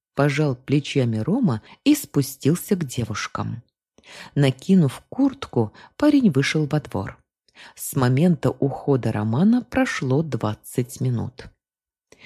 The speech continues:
«Теперь и этот пропал», всплеснула руками Лера. «Да что они там делают?» Инна снова посмотрела в окно,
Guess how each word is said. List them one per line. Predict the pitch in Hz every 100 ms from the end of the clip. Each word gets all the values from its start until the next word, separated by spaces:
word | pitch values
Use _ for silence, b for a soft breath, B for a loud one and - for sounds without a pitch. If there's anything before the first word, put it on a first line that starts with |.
| b b _ -
«Теперь | 131 - 190 196 -
и | 117 -
этот | - 135 135 135 -
пропал», | 143 135 - 143 143 135 _ _
всплеснула | - - - 135 123 123 - 190 220 139
руками | 123 - 131 135
Лера. | 143 113 113 110 113 _ _ _ _
«Да | 131
что | 123 - - 202
они | 202 143
там | 127 135 139
делают?» | 113 170 214 123 117 - - _ _ _ _ B B B B B -
Инна | 180 233 175 139
снова | 127 - 208 269 170 117
посмотрела | - 175 - - 156 147 135 123
в | 156
окно, | - - 123 107